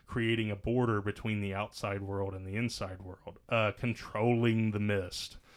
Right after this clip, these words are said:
In the particular scene of the loading dock, for instance, the mist outside was kind of in a contained tent area, so to create that effect of the mist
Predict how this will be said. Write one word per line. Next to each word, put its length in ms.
In 100
the 60
particular 540
scene 380
of 80
the 100
loading 480
dock, 360
for 180
instance, 520
the 120
mist 280
outside 520
was 180
kind 240
of 140
in 100
a 220
contained 720
tent 720
area, 480
so 520
to 160
create 520
that 120
effect 460
of 80
the 80
mist 500